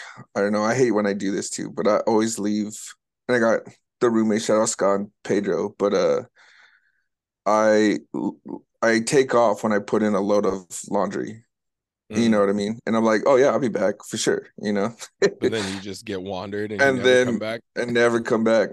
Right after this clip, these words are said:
Speaker 1: But luckily, like, somebody else has to do laundry on Sunday. So if I'm the first one in, mine's for sure getting dried. <laughs> So, so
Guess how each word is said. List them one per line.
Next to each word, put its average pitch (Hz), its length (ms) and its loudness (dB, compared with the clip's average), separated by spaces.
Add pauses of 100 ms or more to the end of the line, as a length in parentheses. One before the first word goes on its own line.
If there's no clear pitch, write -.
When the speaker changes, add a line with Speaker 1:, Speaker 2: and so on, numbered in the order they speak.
Speaker 1:
But 120 120 2
luckily, 127 400 4
like, 104 440 0 (680)
somebody 117 340 2
else 107 200 4
has 113 160 0
to 120 80 -6
do 117 120 -4
laundry 117 320 0
on 117 80 -2
Sunday. 120 420 -2
So - 180 0
if 117 80 0
I'm 113 160 0
the 113 80 2
first 117 280 -2
one 107 140 0
in, 113 180 2
mine's 110 400 -2 (300)
for 127 120 0
sure 113 180 0
getting 101 280 -4
dried. - 320 -4 (360)
<laughs> - 60 2
So, 196 520 0 (1040)
so 120 120 0